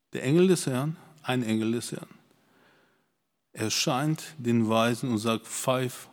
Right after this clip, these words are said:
auf Herodes. Pfeif auf Herodes. Ihr geht nicht zu ihm zurück.“ Aber ist doch gelogen. Herodes hat doch gesagt,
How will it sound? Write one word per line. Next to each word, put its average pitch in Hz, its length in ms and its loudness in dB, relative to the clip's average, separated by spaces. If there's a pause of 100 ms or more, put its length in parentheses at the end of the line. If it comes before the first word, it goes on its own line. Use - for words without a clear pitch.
auf - 300 -4
Herodes. 117 540 -4 (1800)
Pfeif - 640 0 (220)
auf 120 320 -4 (200)
Herodes. 110 560 -6 (1300)
Ihr 131 80 -6
geht 113 260 0
nicht 143 240 0
zu 151 100 -8
ihm 117 220 -2
zurück.“ 101 340 -6 (1300)
Aber - 200 -8
ist - 120 -4
doch - 80 -6
gelogen. 131 420 4 (1600)
Herodes 104 380 -6
hat 110 140 -2
doch - 60 -12
gesagt, 156 480 0